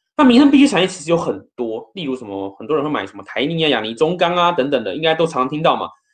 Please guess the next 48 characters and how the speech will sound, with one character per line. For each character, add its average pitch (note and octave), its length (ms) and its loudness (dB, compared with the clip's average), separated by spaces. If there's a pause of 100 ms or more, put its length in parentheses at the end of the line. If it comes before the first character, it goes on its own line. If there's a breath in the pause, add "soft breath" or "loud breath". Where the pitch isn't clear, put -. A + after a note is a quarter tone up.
(460)
那 G#3 140 2
这 B3 120 -2
些 A#3+ 180 2
产 C3+ 260 -4
业 D#3+ 80 -2
其 C#3+ 140 -10
实 B2+ 100 -12
没 D3 100 -4
有 C3 80 0
不 - 160 -6
好， A2 240 -2 (240)
只 C#3 120 -10
是 D3 40 -4
它 F3 160 2
并 E3+ 220 0
不 B2+ 100 -2
是 C#3 160 -2
我 A#2 60 -4
们 G2+ 140 -12
现 B2+ 120 -8
在 B2 60 -6
台 G2+ 140 -8
湾 A2 140 -2
人 G2+ 180 -12
最 B2 140 -2
爱 A2 100 0
买 F#2+ 180 -12
的 - 100 -20
前 - 240 -20
十 F#2 200 -18
名。 E2 200 -20 (1080 soft breath)
好， - 340 -2
那 B3+ 220 4
这 D4+ 100 0
十 - 220 -2
档 F3 200 0
股 B2 120 -14
票 B2+ 260 0
其 A#2+ 140 -12
实 A#2+ 160 -10
都 E3 180 2
有 A2+ 140 0
自 A2+ 100 -16
己 G#2+ 160 -14
的 G2 60 -10
学 G#2 220 -10
问 A2 200 -8
在， G2 200 -6